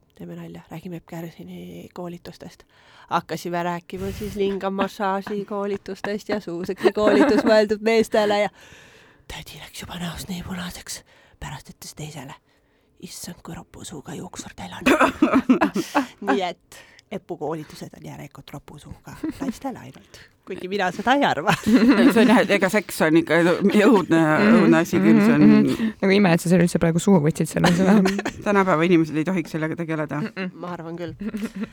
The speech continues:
Speaker 1: Et see, see oli jah sihuke, mm.
Speaker 3: See on ikka mu-, mu-,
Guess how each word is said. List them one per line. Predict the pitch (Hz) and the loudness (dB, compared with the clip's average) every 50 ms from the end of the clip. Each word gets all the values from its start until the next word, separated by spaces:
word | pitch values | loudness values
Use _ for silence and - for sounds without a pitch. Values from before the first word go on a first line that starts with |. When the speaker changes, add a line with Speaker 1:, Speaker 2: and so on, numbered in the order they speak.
| - 190 202 | -12 -14 -10
Speaker 1:
Et | - 190 196 - | -8 -10 -10 -10
see, | - - 240 240 233 220 196 - - - | -6 -2 0 2 2 2 0 -2 -6 -10
see | - 196 247 | -8 -4 -4
oli | 247 240 214 | -2 -2 -2
jah | 196 190 202 208 | 0 0 0 -2
sihuke, | 196 - 190 175 - _ - 165 165 175 | -2 -4 -10 -12 -12 _ -10 -10 -8 -8
mm. | 170 175 - _ _ _ _ _ _ - 160 170 | -10 -12 -16 _ _ _ _ _ _ -14 -14 -12
Speaker 3:
See | 185 175 165 | -12 -12 -12
on | 143 - 330 | -8 -6 -4
ikka | 381 - 302 | 0 2 4
mu-, | 262 226 220 262 - | 4 4 2 0 -2
mu-, | - 254 - | -2 -4 -4